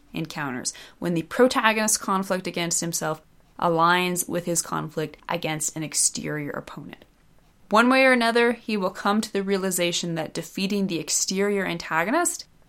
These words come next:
is easy in comparison to the inner foe he's been battling.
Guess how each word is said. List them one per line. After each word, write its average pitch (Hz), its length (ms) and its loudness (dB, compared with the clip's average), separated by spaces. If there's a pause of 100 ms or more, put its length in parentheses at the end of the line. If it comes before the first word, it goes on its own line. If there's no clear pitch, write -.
(140)
is 170 240 -4
easy 202 580 4 (340)
in 208 220 0
comparison 190 640 2
to 170 100 0
the 175 140 -2
inner 196 320 2
foe - 440 -4
he's 165 280 -6
been 156 160 -4
battling. 143 400 -6